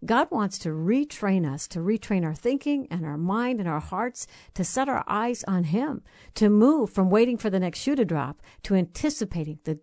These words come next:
goodness of God. Thanks to our friends from W Publishing, Faith Radio is giving away one hundred copies of my new book, Waking Up to the Goodness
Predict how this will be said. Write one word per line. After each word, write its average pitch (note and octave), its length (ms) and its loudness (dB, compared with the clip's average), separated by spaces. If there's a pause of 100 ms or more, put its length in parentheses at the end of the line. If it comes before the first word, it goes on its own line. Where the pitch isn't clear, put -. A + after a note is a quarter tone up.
goodness A3 520 0
of D#3 220 -8
God. - 380 -8 (500)
Thanks C#4+ 300 2
to A#3+ 80 -6
our A3 100 2
friends E3+ 340 -4
from E3+ 140 -2
W E3 240 0
Publishing, D#3 560 -8
Faith G#3 460 -4
Radio E3 260 0
is - 180 -6
giving F#3+ 300 0
away D#3+ 320 -2
one A#3 440 2
hundred A#3+ 680 -2
copies A3 600 -6
of F3+ 140 -4
my E3+ 160 2
new F#3+ 180 4
book, D#3+ 300 0 (300)
Waking G#3 400 4
Up F3 180 -4
to - 80 -12
the E3 120 -4
Goodness D#3 520 -8